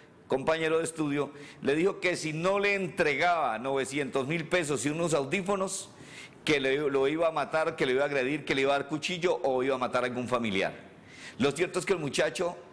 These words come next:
se cansó de recibir amenazas por llamadas telefónicas, por el WhatsApp, y le contó al Gaula, y el Gaula dijo, "Sígale la cuerda, negocie, dígale que le va a entregar una plata, que le va a entregar doscientos mil pesos". "Bueno, sí,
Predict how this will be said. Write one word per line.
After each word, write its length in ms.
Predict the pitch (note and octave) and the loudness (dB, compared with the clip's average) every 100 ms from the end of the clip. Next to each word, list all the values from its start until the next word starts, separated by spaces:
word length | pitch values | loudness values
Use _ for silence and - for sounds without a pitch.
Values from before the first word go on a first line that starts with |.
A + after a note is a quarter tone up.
| - - - - | -20 -20 -20 -6
se 220 | - C#3+ | -2 0
cansó 380 | C3+ A#2+ E3 F3 | 0 0 0 2
de 80 | |
recibir 340 | D#3 B2+ C3 C#3+ | 0 0 0 0
amenazas 540 | C#3+ B2 B2+ C3+ C3 | 0 0 0 0 -2
por 180 | B2+ G#2+ | 0 0
llamadas 380 | G#2+ G#2+ B2 A#2+ | 0 0 0 2
telefónicas, 680 | G#2 F#2 A#2+ B2 A2+ G#2 | 0 2 2 2 0 0
por 160 | - G2+ | 0 2
el 60 | F#2+ | 4
WhatsApp, 680 | F#2+ F2+ A#2 A#2 - - - - - - - - - - | 4 4 4 2 -2 -16 -20 -20 -20 -20 -20 -20 -18 -2
y 220 | C3+ C3+ | 2 4
le 100 | B2+ | 2
contó 300 | B2 A#2+ D3+ | 0 0 2
al 100 | E3+ | 2
Gaula, 360 | F3+ G3 D#3 F#2+ | 4 2 0 -2
y 100 | F#2+ | -2
el 80 | A2+ | 0
Gaula 240 | C3 C#3+ | 2 2
dijo, 280 | C#3 D3 C#3 | 2 0 0
"Sígale 300 | D3+ F3 F3+ | 0 0 2
la 140 | C3+ | 0
cuerda, 400 | D#3+ F3 C#3+ G2 - | 0 0 0 -4 -4
negocie, 520 | A2+ C3+ F3 B2+ F2 - - - - | 0 2 2 0 -4 -6 -20 -20 -4
dígale 240 | C3 D#3 C#3+ | 0 0 0
que 80 | |
le 80 | A#2+ | 0
va 60 | G#2+ | 0
a 20 | |
entregar 300 | A#2 C#3+ C#3+ | 0 -2 0
una 160 | D3 C#3+ | -2 0
plata, 320 | D3+ C3 G#2 | 0 0 -2
que 80 | A2 | 0
le 60 | |
va 40 | A2 | 0
a 40 | |
entregar 280 | A#2+ C#3 C3 | 0 0 0
doscientos 380 | C#3 C3 G#2 G#2 | -2 -2 -4 -4
mil 160 | B2+ | -2
pesos". 200 | C#3+ B2+ | -2 0
"Bueno, 280 | C3 E3 C3+ | 0 0 0
sí, 320 | E3 D#3 - | -2 -4 -6